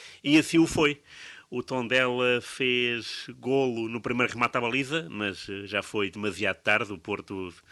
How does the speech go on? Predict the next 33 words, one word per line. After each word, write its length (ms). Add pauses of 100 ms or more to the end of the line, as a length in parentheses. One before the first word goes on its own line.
(340)
eh, 340
tinha 220
tudo 180
controlado 680
e 140
mesmo 480
que, 300 (440)
eh, 120
o 120
dois 300
um 160
pudesse 380
assustar, 440
eh, 520
quem 160
quer 160
que 100
fosse, 260
a 60
verdade 300
é 40
que 80
no 80
minuto 280
seguinte 340
o 20
Taremi 400
fez 220
o 60
três 320
um 100
e 100
acabou 480